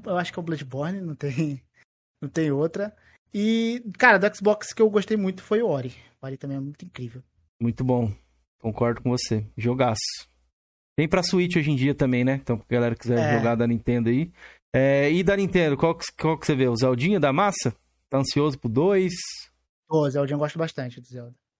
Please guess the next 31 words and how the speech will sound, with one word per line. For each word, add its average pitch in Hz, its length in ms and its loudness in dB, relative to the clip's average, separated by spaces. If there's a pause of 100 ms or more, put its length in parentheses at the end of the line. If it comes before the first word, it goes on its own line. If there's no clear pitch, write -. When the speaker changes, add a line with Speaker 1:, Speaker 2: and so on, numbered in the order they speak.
(220)
Speaker 2:
Hum. 113 100 0
Speaker 1:
Só 147 180 0
fica 160 140 -2
me 156 120 -2
zoando 151 260 0
<laughs> - 20 -4
que 202 100 4
gosta 160 200 4
da 151 120 4
Nintendo 147 340 2
aí, 151 80 0
porque - 180 -6
eu 139 240 -4 (140)
desço 151 320 -6
o 160 40 -12
sarrafo 147 340 -4
na 143 80 -2
Nintendo. 147 300 -6
Mas 180 220 -2
tem 247 180 0
jogos 311 280 2
bons, 175 220 4
né? 151 60 0
Mas 151 200 -2
ela 180 180 0
tem 190 140 -4
umas 202 160 -2
posturas 208 340 -2
meio 214 200 0
ruim 175 200 -2
mesmo. 131 240 -6